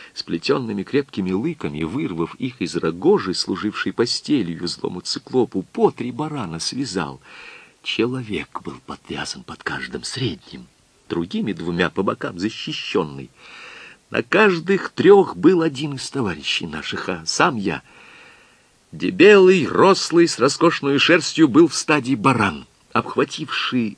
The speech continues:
мягкую спину его, я повис на руках под шершавым брюхом, а руки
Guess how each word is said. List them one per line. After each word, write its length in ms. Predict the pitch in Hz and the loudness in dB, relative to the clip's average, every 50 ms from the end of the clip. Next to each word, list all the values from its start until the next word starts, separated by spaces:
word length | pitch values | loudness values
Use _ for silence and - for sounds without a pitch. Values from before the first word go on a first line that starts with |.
| _ _ | _ _
мягкую 640 | 98 95 151 139 - - - - 110 104 85 87 87 | -6 -4 -4 -4 -8 -12 -10 -8 -8 -8 -8 -10 -10
спину 520 | - - - - _ - 196 165 127 113 101 | -10 -10 -10 -8 _ -4 -4 -4 -4 -4 -6
его, 280 | 90 87 92 87 90 | -4 -4 -4 -2 -2
я 220 | 82 82 107 113 120 | 0 0 -2 -2 -2
повис 640 | _ - 113 - 123 113 113 104 85 - - - | _ -8 -8 -6 -8 -8 -8 -8 -8 -8 -8 -8
на 80 | 85 98 | -8 -8
руках 460 | 101 101 - _ - 107 92 - - | -8 -8 -8 _ -8 -8 -8 -10 -10
под 160 | - 90 - | -12 -10 -10
шершавым 640 | - - - 90 - - - - 110 104 82 85 87 82 | -8 -8 -8 -6 -6 -2 0 0 0 0 0 -2 -4 -4
брюхом, 540 | 78 90 139 131 - - - 90 80 - - - - - - - | 0 0 0 0 0 -4 -6 -6 -6 -8 -10 -14 -14 -14 -8 -4
а 160 | 95 95 85 | -2 -2 0
руки 640 | 82 117 160 190 175 - - - 110 98 71 - | 0 0 2 2 0 0 -2 -4 -6 -6 -6 -8